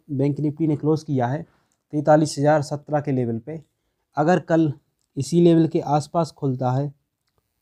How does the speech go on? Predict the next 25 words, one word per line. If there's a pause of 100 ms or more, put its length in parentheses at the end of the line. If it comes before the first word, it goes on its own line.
और
अगर
इसी
लेवल
को
फॉलो
करता
है, (420)
तो (300)
ये
ऊपर
की
तरफ (340)
जाता
हुआ
जाएगा (340)
और
इस
लेवल
पे
आपको
रेजिस्टेंस
देखने
को
मिलेगा।